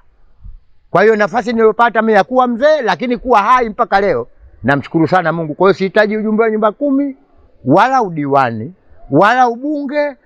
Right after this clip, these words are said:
wala ukuu wa mkoa, wala ukuu wa wilaya, wala uwaziri. I don't need.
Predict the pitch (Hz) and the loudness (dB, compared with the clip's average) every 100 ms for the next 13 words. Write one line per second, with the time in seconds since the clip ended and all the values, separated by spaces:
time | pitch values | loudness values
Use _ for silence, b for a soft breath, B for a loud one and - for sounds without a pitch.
0 | _ - 185 226 240 - 180 160 131 160 | _ 0 2 4 0 -2 0 0 0 0
1 | 147 120 131 - _ - 165 233 240 190 | 2 4 0 -4 _ 0 2 4 0 0
2 | 247 233 247 302 294 294 269 _ 151 202 | -2 0 2 2 2 -2 -6 _ 2 4
3 | 269 294 240 196 175 226 151 - - - | 4 2 2 0 0 0 -2 -6 -14 -20
4 | - - 139 160 156 180 147 131 143 107 | -20 -2 0 2 2 2 0 -6 -8 -8